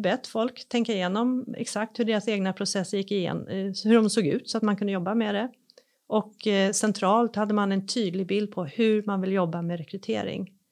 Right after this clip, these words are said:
Men i den här förankring- och ankringsprocessen så går man också igenom i detalj hur varje process ser ut. Då är man verkligen nere på detaljnivå. Och redan där inser man då att, oj, det finns mycket saker som vi ändå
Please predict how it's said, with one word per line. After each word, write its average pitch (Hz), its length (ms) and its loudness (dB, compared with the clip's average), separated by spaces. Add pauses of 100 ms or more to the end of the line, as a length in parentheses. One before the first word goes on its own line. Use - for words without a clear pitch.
(520)
Men 220 140 0
i 262 200 6
den 254 160 6
här 208 120 2
förankring- 196 460 0
och 208 60 -2
ankringsprocessen 185 880 -2
så 208 140 -4
går 202 140 0
man 196 160 2
också 185 220 -4
igenom 190 380 -4
i 202 80 -6
detalj 190 760 -8 (440)
hur 196 80 -2
varje 180 280 2
process - 360 -8
ser 180 180 -6
ut. - 280 -6
Då 208 180 0
är 226 40 4
man 220 160 4
verkligen 208 320 -2
nere 180 120 -4
på - 100 -14
detaljnivå. 180 760 -2 (760)
Och 220 120 2
redan 214 320 4
där 277 260 4
inser 185 440 2
man 180 160 0
då 170 120 0
att, 175 300 -2
oj, 180 420 -2
det 202 160 0
finns 196 220 -2
mycket 175 300 -2
saker 110 260 -4
som 185 120 -2
vi 175 80 -2 (160)
ändå 190 720 0